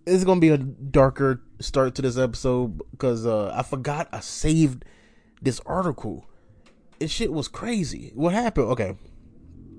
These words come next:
Basically, this is the artic-, this is the name of the article. Uh, prosecutor, man prop dead wife on sofa in front of kids. And, uh,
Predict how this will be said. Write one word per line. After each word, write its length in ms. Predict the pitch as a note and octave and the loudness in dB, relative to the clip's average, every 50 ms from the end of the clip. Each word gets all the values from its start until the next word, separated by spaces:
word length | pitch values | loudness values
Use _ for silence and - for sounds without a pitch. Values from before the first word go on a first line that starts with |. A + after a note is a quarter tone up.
| - - - - - D3 C#3+ | -18 -18 -14 -8 -4 2 6
Basically, 540 | F3 G3+ G3 F3 D3 - A#2+ A2 G2+ - - - - - - - - - | 6 6 6 6 4 0 0 0 0 -2 -8 -20 -20 -20 -20 -16 -6 0
this 120 | B2+ C#3 | 2 2
is 80 | C3+ C3 | 2 4
the 80 | C3+ | 2
artic-, 260 | A#2+ A#2+ A#2 A#2 A2 | 2 2 2 2 0
this 140 | C3+ C3+ B2+ | -2 -2 -2
is 40 | - | -2
the 60 | B2+ | -2
name 240 | B2 A#2+ A2+ A2 A2 | 0 0 0 -2 -2
of 60 | G2 | -2
the 40 | G#2 | -2
article. 360 | G#2 G2+ F#2+ - G#2 G2+ F#2+ - - - - - | -2 -2 -4 -4 -6 -8 -8 -10 -16 -20 -14 -8
Uh, 380 | - A2 G#2 G#2 G2 F#2+ G2 G2+ - - | -6 -4 -4 -2 -4 -4 -6 -10 -8 -2
prosecutor, 680 | - D3 D3 C#3+ C3+ - - D3+ C#3 C3 C3 B2+ B2+ - - - - - - _ - _ _ - | 2 4 4 4 2 0 -2 0 0 2 2 0 -2 -4 -10 -20 -20 -20 -20 _ -20 _ _ -6
man 380 | - A#2 B2+ C3+ C#3 C3+ C3 | 0 2 2 4 2 2 0
prop 500 | - - - C3+ A#2+ A#2 - - G#2 G#2 | -4 -2 0 0 0 0 -2 -4 -6 -2
dead 260 | A#2+ A#2 B2 C3 B2 | 0 0 0 0 -2
wife 400 | A#2 A2+ A2+ A2+ A2+ A2+ G#2+ - | -4 -4 -2 -2 -2 -2 -2 -4
on 140 | A2+ G#2+ G#2+ | -6 -8 -8
sofa 400 | - - A2+ A2 A2 - - G#2 | -6 -4 -2 -2 -2 -2 -4 -6
in 100 | G2+ F#2+ | -6 -8
front 240 | F#2 - A2+ G#2 G2+ | -8 -8 -8 -6 -6
of 80 | F#2+ - | -8 -10
kids. 400 | - F#2+ D#2+ B1+ - - - - - - - - - - - - - - - - - - - - - - - - - - - D3 | -10 -12 -12 -12 -14 -16 -18 -18 -20 -20 -20 -20 -20 -20 -20 -20 -20 -20 -20 -20 -20 -20 -20 -20 -20 -20 -20 -20 -20 -16 -10 -8
And, 240 | A#2+ G#2+ G#2+ G2+ | -6 -4 -4 -4
uh, 300 | G2+ G2+ G2 G2 F#2+ F#2+ | -2 -2 -4 -4 -6 -8